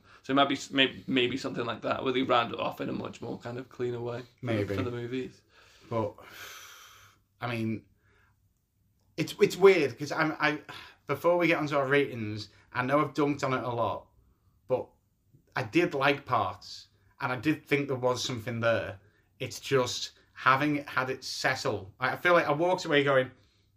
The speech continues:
Speaker 2: "Okay, that was all right." Uh, but I don't think that's one, that's what they want people to walk away from.
Speaker 1: <laughs>
Speaker 2: They want people to walk away like, "Oh my God,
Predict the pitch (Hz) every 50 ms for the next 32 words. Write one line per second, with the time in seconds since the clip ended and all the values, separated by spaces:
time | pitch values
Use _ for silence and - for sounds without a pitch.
0 | _ - 330 339 - - 208 214 208 208 151 - - 135 131 139 139 147 185 226
1 | 277 285 - - _ _ _ _ _ _ _ _ _ _ - - 143 143 143 -
2 | 165 180 202 226 220 - 208 180 143 151 170 170 - 170 180 185 196 196 185 175
3 | - 170 147 131 147 139 127 139 143 143 143 151 143 139 135 - 139 127 117 117
4 | 113 - 131 127 127 120 123 - - 98 104 117 135 - - 214 180 - - -
5 | - 156 156 151 147 160 156 147 156 151 147 143 143 143 127 131 143 143 - -
6 | - _ _ - 220 254 254 247 233 233 220 208 175 240 247 240 220 202 175 135
7 | -